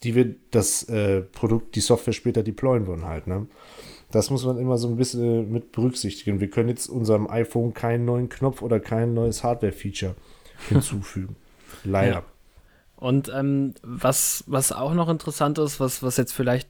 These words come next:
Speaker 2: du auch eben nicht weißt, weil du das nicht benutzt hast, ich hab halt, als es damals groß war und diese mehreren Anbieter war, hab ich mir auch mal verschiedenste Anbieter-Apps runtergeladen. Und du hast halt gesehen, dass die Apps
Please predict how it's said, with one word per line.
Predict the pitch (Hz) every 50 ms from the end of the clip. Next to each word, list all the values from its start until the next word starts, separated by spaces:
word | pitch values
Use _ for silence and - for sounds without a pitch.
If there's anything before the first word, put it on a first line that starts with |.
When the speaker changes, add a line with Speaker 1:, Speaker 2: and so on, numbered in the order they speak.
| _ _
Speaker 2:
du | - 135 135 139 139
auch | - 127 131 - 120
eben | 135 139 135
nicht | 131 127 123 -
weißt, | 131 131 147 143 -
weil | 135 131
du | 127
das | 120 123 123 -
nicht | 143 127 -
benutzt | - 131 143 143 -
hast, | 156 147 -
ich | - - 147
hab | 143 -
halt, | - 147 139 - - - - - - - - _ _ _ _ _ -
als | - 123 135 -
es | 147 139 -
damals | - 135 135 139 135 - -
groß | - 139 160 196 190 -
war | 180 160 156 143 139
und | 135 131 127 - - - 165 151
diese | 139 131 135
mehreren | 127 127 143 175 175 170 156
Anbieter | 131 127 139 143 143 143 135 143 139 127
war, | 131 131 131 131 127 - - - - - -
hab | - 139 143
ich | 143 143
mir | 151 139
auch | 127 127 - - -
mal | - 147 135 135 131 127
verschiedenste | 127 - 143 - - - 156 151 143 143 - - 135 117
Anbieter-Apps | 95 120 123 117 123 113 - 120 104 107 - - -
runtergeladen. | 117 110 - 120 113 113 110 113 113 117 131 151 - _ - - - - - - _ _ _
Und | - 127 123
du | - 120
hast | 120 147 - -
halt | 175 156 151 -
gesehen, | - 139 131 123 131 127 135 143 160 185 208 214 - - - - - _ _ _ _ _ _ _ _ - - - _ - - _ _ _ _ _ _ - -
dass | - 139 139 139 - - -
die | - 147 143 156 156 -
Apps | - 151 180 - - -